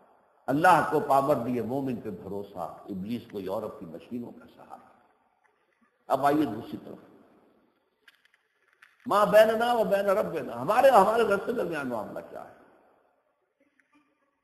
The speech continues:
खुली बात है, हमने अपने रब से वादा खिलाफी की,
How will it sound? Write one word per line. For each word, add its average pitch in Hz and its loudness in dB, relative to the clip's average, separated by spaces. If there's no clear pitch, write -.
खुली - -2
बात - -12
है, 87 -14
हमने 143 -4
अपने 127 -6
रब 107 -6
से 101 -8
वादा 95 -2
खिलाफी 82 -6
की, 135 -12